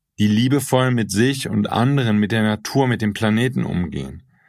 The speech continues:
die das Ziel und den Wunsch haben, wirklich in jeder ihrer Handlungen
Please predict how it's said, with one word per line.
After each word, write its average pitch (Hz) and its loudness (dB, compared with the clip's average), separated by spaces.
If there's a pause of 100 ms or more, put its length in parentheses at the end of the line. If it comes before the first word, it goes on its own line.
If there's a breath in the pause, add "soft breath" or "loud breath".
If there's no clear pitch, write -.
(760 loud breath)
die 113 2
das 110 -2
Ziel 156 0
und 127 0
den 110 0
Wunsch 135 0
haben, 98 -2
wirklich 127 0
in 107 2
jeder 123 0
ihrer 101 0
Handlungen 95 0